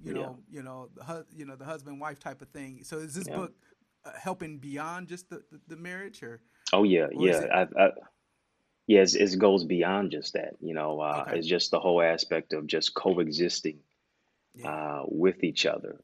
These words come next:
Speaker 1: And I think, you know, as I write in the book, relationships really is the most important issue, what we're dealing with right now in society, whether it's voting, whether it's dating, whether it's working, whether that's
Speaker 2: Mm.
Speaker 1: being married or marrying someone.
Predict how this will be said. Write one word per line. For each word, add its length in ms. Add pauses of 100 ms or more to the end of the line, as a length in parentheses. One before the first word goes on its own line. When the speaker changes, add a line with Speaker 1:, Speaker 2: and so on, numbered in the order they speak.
Speaker 1:
And 220
I 80
think, 320 (240)
you 100
know, 340 (220)
as 140
I 100
write 280
in 40
the 60
book, 240
relationships 680 (520)
really 240
is 80
the 80
most 240
important 360
issue, 300
what 300
we're 80
dealing 320
with 160
right 240
now 260
in 80
society, 480
whether 220
it's 80
voting, 420
whether 220
it's 160
dating, 340
whether 200
it's 140
working, 420 (580)
whether 220
that's 240
Speaker 2:
Mm. 40
Speaker 1:
being 260
married 360
or 60
marrying 440
someone. 640